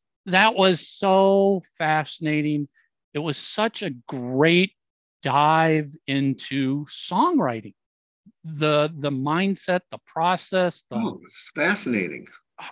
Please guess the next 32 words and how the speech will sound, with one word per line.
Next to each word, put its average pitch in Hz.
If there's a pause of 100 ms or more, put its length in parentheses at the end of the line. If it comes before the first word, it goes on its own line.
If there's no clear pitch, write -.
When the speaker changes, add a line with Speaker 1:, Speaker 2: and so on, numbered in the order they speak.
(140)
Speaker 1:
And, 190
and 175 (1120)
please, 208
you 160
must 202
go 190
pick -
up 165
Holly's 156 (160)
book. 147 (420)
Speaker 2:
It's 123
really 151
cool, 147
and 135
it -
talks -
about, 117 (280)
uh, - (100)
so 185
much 151 (100)
beyond 120
the 113
Kiss -
thing. - (480)
And 131
there's 123
so 156
much 160
stuff 160
we 120
didn't 127
even, 113